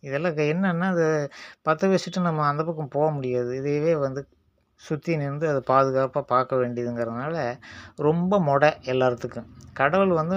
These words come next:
மொடைப்படாம நமக்கு அருள் புரியணும் அப்படின்ட்டு எதிர்பார்த்தா அது எப்படி அருள் புரிவார்? அதனால இதெல்லாம் வந்து பின்பற்றி இந்த மறிக்கொழுந்து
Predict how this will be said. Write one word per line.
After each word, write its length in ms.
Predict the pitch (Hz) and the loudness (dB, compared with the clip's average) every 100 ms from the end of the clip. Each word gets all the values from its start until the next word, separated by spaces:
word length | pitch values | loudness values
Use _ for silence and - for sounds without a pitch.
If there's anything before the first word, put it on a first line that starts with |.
| 170 | -2
மொடைப்படாம 720 | 147 151 156 160 165 175 190 175 143 131 123 - - | 0 0 0 2 4 4 2 0 -2 -4 -10 -16 -8
நமக்கு 320 | 156 147 139 | -4 -2 2
அருள் 360 | 139 143 156 147 | 4 4 0 0
புரியணும் 380 | 147 143 139 147 | -2 -2 -2 -4
அப்படின்ட்டு 400 | 135 135 139 135 | -4 -4 -4 -2
எதிர்பார்த்தா 480 | 139 131 131 131 | -2 0 -2 0
அது 100 | 135 120 | -2 -2
எப்படி 220 | 117 127 | -2 0
அருள் 280 | 117 117 110 | 0 -2 -6
புரிவார்? 400 | 110 107 104 - - - - - - - - | -6 -6 -8 -10 -18 -20 -20 -20 -20 -20 -20
அதனால 320 | - 135 147 170 | -10 -6 -4 -2
இதெல்லாம் 420 | 151 139 147 180 147 | -2 0 0 0 0
வந்து 180 | 147 147 | -4 -6
பின்பற்றி 540 | 139 143 135 120 151 135 104 _ _ _ _ _ - - - - - - | -6 -4 -6 -6 -8 -8 -10 _ _ _ _ _ -20 -20 -20 -20 -20 -18
இந்த 200 | 170 147 135 123 110 - _ _ _ | -12 -2 0 0 -4 -8 _ _ _
மறிக்கொழுந்து 680 | 143 143 139 135 131 127 123 | -2 0 0 0 -2 -2 -4